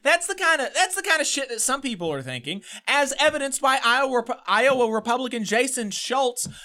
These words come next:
uh, putting forward legislation to legalize exactly that kind of thing. Allowing children as young as fourteen, his legislation would allow children as young as fourteen to work in coal mines.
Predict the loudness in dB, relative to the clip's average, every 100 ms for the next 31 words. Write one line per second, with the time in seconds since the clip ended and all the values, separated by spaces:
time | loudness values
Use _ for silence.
0 | -4 4 4 4 0 -2 -2 -4 2 2
1 | 4 0 -2 -14 -20 _ 0 0 2 4
2 | 4 2 -4 -8 _ -2 2 2 0 2
3 | 4 4 2 -2 _ _ -4 0 2 4
4 | 2 0 0 2 0 0 0 2 -2 0
5 | 0 -2 -12 _ _ _ _ _ _ _
6 | _ _ 2 4 6 2 -2 -8 _ -2
7 | 0 0 -2 -2 -2 -2 -4 -4 -2 0
8 | 0 -4 -8 -6 -8 -10 -8 -4 0 2
9 | 0 0 0 -2 -4 -2 2 2 2 2
10 | 2 2 -2 -2 -2 0 -2 2 2 2
11 | 0 -4 -4 -6 -10 -6 0 2 4 4
12 | 2 -4 -2 -2 -4 -8 2 4 4 2
13 | 0 2 2 0 -4 -10 -14 -16